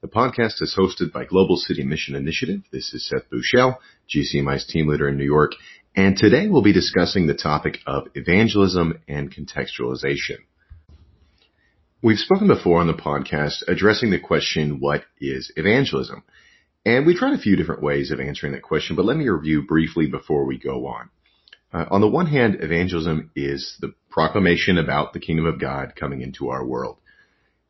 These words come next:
And this is a reality that centers around the person of Jesus of Nazareth, his life, ministry, death, and resurrection. And while it would be easy to veer off on this into a discussion about theology,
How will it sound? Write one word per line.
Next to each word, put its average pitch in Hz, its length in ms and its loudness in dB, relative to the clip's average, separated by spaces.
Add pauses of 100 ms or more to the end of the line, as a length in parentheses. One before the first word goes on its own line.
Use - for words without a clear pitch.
(120)
And 73 220 0
this 78 140 -2
is 85 100 -2
a 85 60 6
reality 82 640 6
that 82 160 2
centers 87 420 2
around 78 200 2
the 78 60 2
person 80 400 -2
of 71 140 -4
Jesus 69 420 -8
of 71 60 -6
Nazareth, 82 640 0
his - 180 -12
life, 73 460 0 (340)
ministry, 73 600 -4
death, 67 300 -6
and 64 100 -10
resurrection. - 680 -10 (880)
And 95 200 4
while 160 180 4
it 214 60 -2
would 120 120 4
be 92 260 0
easy 90 320 4
to 76 140 0
veer 76 260 0
off 69 300 -2
on 69 100 -4
this 67 160 -8
into 71 160 -4
a 69 60 -2
discussion 78 460 -4
about 64 220 -10
theology, 87 680 0